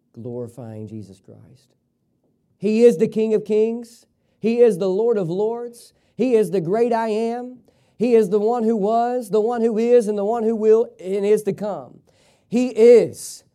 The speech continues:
the Lord of all creation. He is the God of the universe. And he is the God who lives inside of you and me.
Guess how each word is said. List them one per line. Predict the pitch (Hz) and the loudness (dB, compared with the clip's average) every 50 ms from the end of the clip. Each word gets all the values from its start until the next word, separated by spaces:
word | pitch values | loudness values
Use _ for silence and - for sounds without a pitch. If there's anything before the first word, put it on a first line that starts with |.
| _ _ _ _ - | _ _ _ _ -6
the | 156 208 214 202 | -4 -2 0 2
Lord | 190 226 240 254 262 269 262 254 | 2 4 4 6 6 6 4 4
of | 240 214 196 - | 2 -2 -2 0
all | 214 214 226 240 247 | 0 2 4 4 2
creation. | 240 - 220 220 214 202 214 226 220 - - - 170 - - _ _ _ _ _ _ _ _ _ - | 0 -2 -4 -2 -2 -2 -2 -4 -4 -6 -10 -16 -20 -20 -20 _ _ _ _ _ _ _ _ _ -6
He | - 262 277 247 | -4 -2 2 2
is | 254 254 190 | 2 2 2
the | 180 226 | 0 -2
God | 220 170 151 226 220 247 269 277 277 262 | -2 0 -2 -4 -2 -2 -4 -2 0 0
of | 262 247 | 0 0
the | 220 262 | 2 0
universe. | 254 247 262 285 320 330 294 285 294 285 254 214 - - - - - - _ _ _ _ _ _ _ - | -2 0 0 -2 -2 -2 0 2 2 2 2 0 -2 -8 -16 -20 -20 -20 _ _ _ _ _ _ _ -6
And | 185 214 240 | -2 0 0
he | 262 285 | 0 0
is | 302 240 208 | -2 -2 -4
the | 254 214 | -4 -4
God | 185 180 240 254 277 277 269 254 | -2 -2 -2 -2 -2 -2 0 0
who | 262 269 | 0 0
lives | 254 247 254 277 294 294 294 294 277 233 | -2 -2 -2 -2 0 0 0 -2 -2 -4
inside | 247 277 294 285 226 151 262 269 269 277 | -2 -2 -2 -2 -4 -4 -4 -4 -2 -2
of | 254 233 220 | -2 -2 -2
you | 254 269 277 | -2 -4 -6
and | 226 247 277 294 285 269 | -4 -4 -4 -2 -2 -2
me. | 277 320 339 339 285 214 127 95 87 - | -2 0 0 0 -2 -2 -6 -10 -14 -20